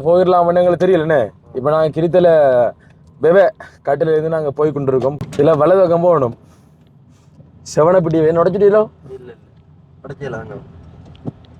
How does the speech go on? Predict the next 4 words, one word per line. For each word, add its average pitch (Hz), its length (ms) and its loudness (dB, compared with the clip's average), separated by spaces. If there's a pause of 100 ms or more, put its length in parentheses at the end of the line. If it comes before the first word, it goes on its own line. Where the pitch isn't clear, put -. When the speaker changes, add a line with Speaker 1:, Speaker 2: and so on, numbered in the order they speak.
(3750)
Speaker 1:
அந்த 139 160 0
கண்ணாடி 185 300 2
கொஞ்சம் 175 180 4
வைங்களேன். 147 260 -2